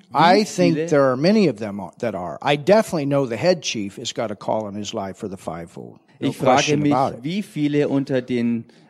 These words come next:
Speaker 1: ähm, Stammes-, ähm, Führern auf den Dörfern tatsächlich auch eine Berufung haben für, für, ähm, eine Dienstgabe. Ich weiß definitiv, der Oberanführer der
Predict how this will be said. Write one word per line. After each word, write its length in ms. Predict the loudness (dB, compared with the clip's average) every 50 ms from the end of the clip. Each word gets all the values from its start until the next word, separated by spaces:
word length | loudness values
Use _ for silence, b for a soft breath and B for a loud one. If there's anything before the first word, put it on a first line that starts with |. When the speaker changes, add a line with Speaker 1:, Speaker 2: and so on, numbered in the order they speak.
| _ -2
Speaker 1:
ähm, 720 | 0 2 2 4 4 4 2 2 0 -2 -4 -6 -6 -8 -10
Stammes-, 680 | -8 -4 -2 -2 0 0 0 0 -2 -2 -6 -12 -8 -6
ähm, 420 | -2 -2 -2 -2 -2 -2 -4 -6
Führern 540 | -6 -2 0 2 2 2 2 0 0 0 -2
auf 280 | -2 0 0 0 0 0
den 160 | -2 -2 0
Dörfern 540 | 2 2 2 2 2 2 0 0 0 -2 -4 B B B B B B
tatsächlich 720 | 0 2 2 2 2 2 0 0 0 0 -4 -4 -4 -2 0
auch 200 | 0 0 0 -2
eine 360 | -2 -2 -2 0 0 -2 0
Berufung 600 | 0 0 0 0 -2 -4 -4 -4 -6 -8 -6 -4
haben 420 | -2 -2 -2 -2 -4 -6 -8 -10 -12 b b b b _
für, 760 | _ -18 -4 0 2 4 4 4 4 2 2 0 -2 -4 -6 b b b b _
für, 580 | -10 -2 2 4 4 4 4 2 0 0 -2 -4 -4
ähm, 380 | -4 -6 -6 -6 -6 -8 -8 -12 -16 -20 _ _ _ -8
eine 180 | -4 -2 -2 -2
Dienstgabe. 840 | -2 -4 -4 -6 -6 -6 -4 0 0 2 2 2 2 2 0 0 -4 B B B B B
Ich 180 | -8 -4 -2 2
weiß 300 | 2 2 2 2 0 0
definitiv, 680 | 0 0 0 0 0 -2 -2 -2 -2 -2 -2 -2 -2
der 440 | 0 0 2 4 2 2 0 -2 -2 0
Oberanführer 840 | 0 2 2 2 0 -2 -2 -4 -4 -2 2 2 2 2 2 -2 -2
der 400 | 0 0 0 0 0 -2 -4